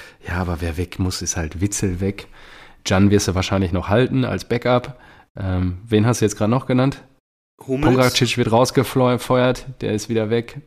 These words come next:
Speaker 1: Hummels, Hummels reicht auch nicht mehr für die erste. Wir haben Süle als, äh, Innenverteidiger Nummer eins. Hoffentlich bleibt Akanji, weiß ich nicht. Ähm, gibt ja auch Gerüchte, dass er keinen Bock mehr hat und
Speaker 2: Hoff-,
Speaker 1: weg will.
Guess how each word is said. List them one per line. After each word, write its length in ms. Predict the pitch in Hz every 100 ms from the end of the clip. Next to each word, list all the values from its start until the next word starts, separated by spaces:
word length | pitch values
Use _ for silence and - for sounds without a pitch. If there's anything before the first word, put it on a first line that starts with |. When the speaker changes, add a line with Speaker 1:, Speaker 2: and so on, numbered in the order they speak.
| _ -
Speaker 1:
Hummels, 460 | 120 127 120 - - - - -
Hummels 520 | 110 110 110 - - - _ _ _ _ _ _ _ _ 95
reicht 240 | 101 104
auch 140 | 110 123
nicht 160 | 101
mehr 140 | 90 85
für 120 | 92
die 120 | 101
erste. 400 | - - - - - _ _
Wir 80 | 95
haben 140 | 92 90
Süle 400 | 98 120 147 127
als, 180 | 123 -
äh, 260 | - - - 196 - - - -
Innenverteidiger 680 | 127 123 127 131 123 127 123
Nummer 280 | 120 113
eins. 400 | 107 127 160 - _ - 113
Hoffentlich 360 | 110 120 107
bleibt 180 | 107 101
Akanji, 500 | 95 - 117 135 131
weiß 180 | 104 123
ich 60 |
nicht. 360 | 127 135 - -
Ähm, 340 | 98 98 98
gibt 160 | 107 104
ja 80 | 101
auch 120 | 104
Gerüchte, 280 | 104 107 101
dass 160 | 95
er 60 | 101
keinen 160 | 101 95
Bock 120 | 117
mehr 140 | 135
hat 100 | 131 175
und 40 |
Speaker 2:
Hoff-, 180 | 214 202
Speaker 1:
weg 180 | 117 135
will. 180 | 127